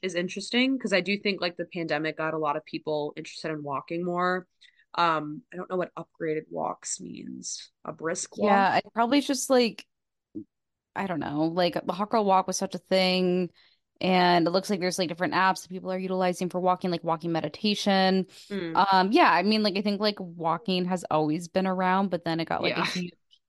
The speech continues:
Speaker 2: a huge push a few years ago. Um, and I mean, like Kate said, it's kinda silly to, like, put walking on your in list because, like,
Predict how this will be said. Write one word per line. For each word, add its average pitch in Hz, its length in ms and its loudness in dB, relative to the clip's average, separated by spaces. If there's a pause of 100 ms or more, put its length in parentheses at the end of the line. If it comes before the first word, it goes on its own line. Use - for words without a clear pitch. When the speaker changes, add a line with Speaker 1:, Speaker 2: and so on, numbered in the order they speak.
(320)
Speaker 2:
a 208 60 2
huge 208 280 2
push 196 200 2
a 190 60 0
few 190 260 -2
years 160 320 0
ago. 226 500 6 (500)
Um, 185 720 4
and 165 580 0
I - 60 -10
mean, 170 480 -6 (140)
like 165 240 2 (120)
Kate 151 240 -2
said, 151 160 0
it's 143 120 -4
kinda 170 160 2
silly 156 260 -4
to, 165 160 0
like, - 200 -4
put 170 200 0
walking - 380 -2
on 160 120 0
your 165 120 -2
in 160 340 0
list 165 240 0
because, - 180 -14
like, 151 160 -2